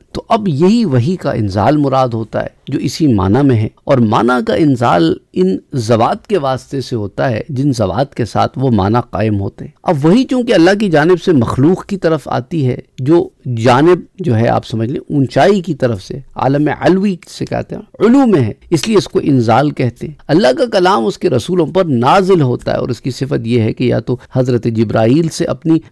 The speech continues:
नूरानियत और तजर्रुद से करीब होते हैं और अल्लाह का कलाम जो है वो हासिल करते हैं, या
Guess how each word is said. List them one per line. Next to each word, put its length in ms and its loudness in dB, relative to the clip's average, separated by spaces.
नूरानियत 640 2
और 300 -2
तजर्रुद 420 2
से 220 -2
करीब 300 2
होते 260 -6
हैं 260 -16
और 140 4
अल्लाह 220 6
का 160 0
कलाम 440 4
जो 300 -6
है 200 0
वो 260 -10
हासिल 360 0
करते 340 -2
हैं, 80 0
या 240 0